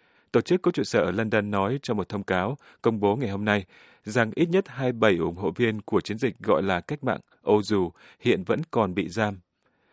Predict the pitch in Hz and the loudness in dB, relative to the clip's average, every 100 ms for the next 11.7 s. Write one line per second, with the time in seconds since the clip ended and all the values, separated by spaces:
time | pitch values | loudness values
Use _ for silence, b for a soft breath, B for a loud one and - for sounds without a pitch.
0 | - 143 143 135 170 135 123 135 139 123 | -2 0 0 0 2 2 2 0 -2 0
1 | 117 92 - 120 156 127 104 101 107 98 | 0 -2 0 0 2 0 0 -2 -2 2
2 | 95 117 B B - 143 123 101 - 156 | 2 2 B B -6 -2 2 0 0 -2
3 | - 175 127 87 98 - 113 110 b b | 0 0 0 0 -2 -2 -2 -2 b b
4 | - 107 120 - - 113 113 110 131 117 | 0 2 2 -2 -4 -2 0 0 0 0
5 | 180 - - 82 98 113 90 82 _ _ | -2 0 0 2 0 -2 -4 -6 _ _
6 | _ _ _ _ _ _ 151 139 185 147 | _ _ _ _ _ _ 0 0 0 0
7 | 98 113 127 _ _ _ - 127 123 110 | -2 -4 -8 _ _ _ -2 -2 4 4
8 | 107 160 - 127 151 196 123 113 107 98 | 4 -2 -4 -2 -2 -4 -4 2 2 2
9 | b b - 120 - 101 113 131 127 - | b b 0 2 4 2 2 2 0 0
10 | 120 113 107 110 117 110 110 101 82 - | -2 0 -2 -2 -2 -6 -6 -6 -6 -2
11 | 95 107 110 104 - 98 85 | -2 -2 -4 -4 -2 -4 -4